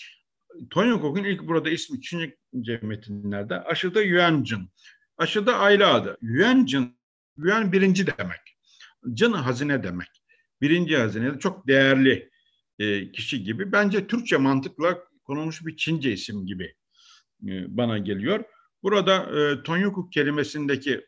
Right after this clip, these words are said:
ton, tun kelimesinin birinci anlamını taşıdığını zaten dilci hocalar daha iyi bilirler. Dolayısıyla buradan da Tonyukuk kelimesinin yorumlanması gerektiğini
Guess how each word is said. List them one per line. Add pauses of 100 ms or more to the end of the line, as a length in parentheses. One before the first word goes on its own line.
ton,
tun
kelimesinin
birinci (540)
anlamını
taşıdığını
zaten (580)
dilci
hocalar
daha
iyi
bilirler. (1200)
Dolayısıyla (340)
buradan
da (140)
Tonyukuk
kelimesinin
yorumlanması
gerektiğini